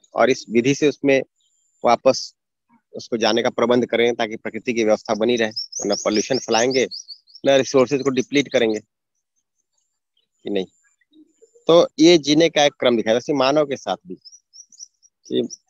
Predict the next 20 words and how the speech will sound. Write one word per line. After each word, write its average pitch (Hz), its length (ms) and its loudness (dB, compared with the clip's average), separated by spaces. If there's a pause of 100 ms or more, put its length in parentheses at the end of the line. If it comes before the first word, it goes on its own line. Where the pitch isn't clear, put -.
(340)
हर 120 80 4
मानव 135 300 4
सुखी - 280 -8
होना 120 260 2
चाहता 110 260 -2
है, 127 60 2
सुखी 117 240 -8
करना 117 260 -2
चाहता 98 360 -6
है, 98 80 -10 (400)
तो 120 60 -8
उसमें 139 220 -4
समझ 147 300 2
और 160 100 4
भाव 127 220 0
को 131 100 -6
ensure 113 340 -2
करना 104 200 -2
शेष - 320 -10
है। - 240 -20